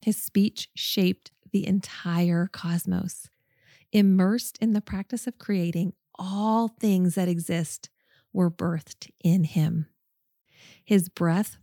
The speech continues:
filled all things with a living, breathing light, a light that thrives in the depths of darkness, blazes through murky bottoms. It cannot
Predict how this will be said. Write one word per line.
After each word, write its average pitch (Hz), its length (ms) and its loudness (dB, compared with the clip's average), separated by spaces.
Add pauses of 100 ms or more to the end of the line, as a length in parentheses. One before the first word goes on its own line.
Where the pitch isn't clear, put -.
filled 180 360 4
all 160 180 -2
things 160 520 0
with 185 220 -4
a 170 80 0
living, 196 640 2 (360)
breathing 175 760 2 (200)
light, 165 640 -6 (880)
a 180 80 2
light 190 520 4
that - 200 -8
thrives 208 640 0
in 180 160 0
the 160 80 2
depths - 600 -8 (100)
of 165 400 0 (200)
darkness, 165 760 -6 (1080)
blazes 226 1000 4
through 190 320 2
murky 180 500 0
bottoms. 156 680 -4 (440)
It - 200 2
cannot 185 720 2